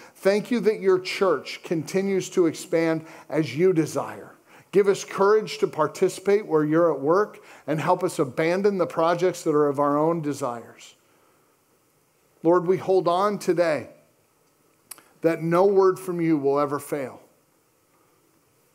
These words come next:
So, God, I pray that you would speak a word over the lives of your church.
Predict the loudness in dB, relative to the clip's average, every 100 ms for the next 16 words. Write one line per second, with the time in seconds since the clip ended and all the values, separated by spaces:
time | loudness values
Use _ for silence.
0 | _ _ _ _ _ _ -20 -8 -4 0
1 | 2 2 0 2 2 2 0 -2 -4 -6
2 | -4 0 2 2 0 0 0 0 -2 -6
3 | -10 -10 -6 -4 -4 -10